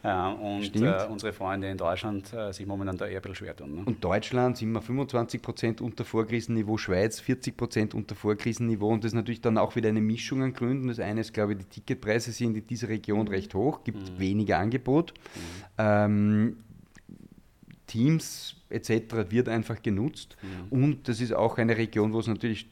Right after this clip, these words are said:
Speaker 2: dann auch möglich ist, vielleicht auf Auto oder Zug umzusteigen.
Speaker 1: Mhm.
Speaker 2: Ähm, also in Summe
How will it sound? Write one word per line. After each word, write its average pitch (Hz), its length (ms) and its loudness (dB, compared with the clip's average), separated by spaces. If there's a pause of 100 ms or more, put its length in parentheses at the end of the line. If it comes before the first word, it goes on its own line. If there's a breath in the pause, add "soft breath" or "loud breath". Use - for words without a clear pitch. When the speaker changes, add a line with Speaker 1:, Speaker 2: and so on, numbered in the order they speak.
(160)
Speaker 2:
dann 98 180 2
auch 95 200 0
möglich 98 360 -2
ist, 101 140 -4
vielleicht 98 280 -2
auf 98 120 -4
Auto 92 260 -4
oder 92 140 -6
Zug - 240 -8
umzusteigen. 101 640 -4 (100)
Speaker 1:
Mhm. 85 240 -6 (160)
Speaker 2:
Ähm, 98 480 2
also 120 180 2 (720 loud breath)
in 147 140 0
Summe 156 560 4